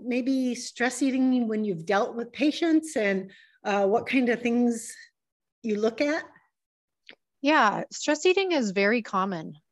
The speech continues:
Speaker 2: Uh, and like you said, Jackie, it affects everyone differently. Um, I personally am a person who turns to food when I'm under stress.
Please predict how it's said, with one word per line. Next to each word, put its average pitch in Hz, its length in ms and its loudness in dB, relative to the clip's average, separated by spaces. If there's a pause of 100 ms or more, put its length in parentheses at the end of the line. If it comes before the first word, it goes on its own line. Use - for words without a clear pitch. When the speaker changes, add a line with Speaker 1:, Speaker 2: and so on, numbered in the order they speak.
(100)
Speaker 2:
Uh, 175 400 2 (260)
and 214 140 0
like 226 180 2
you 262 80 -2
said, 240 220 -2
Jackie, 196 420 -2
it 202 140 -2
affects 220 420 -6
everyone 202 440 -2
differently. 247 640 -4 (580)
Um, 185 240 2
I 247 160 4
personally 269 880 0 (400)
am 202 360 0
a 202 100 0
person 202 460 -4
who 196 120 -4
turns 185 380 -8
to 180 120 -4
food 180 220 0
when 180 120 0
I'm 170 160 -4
under 208 220 -2
stress. - 520 -2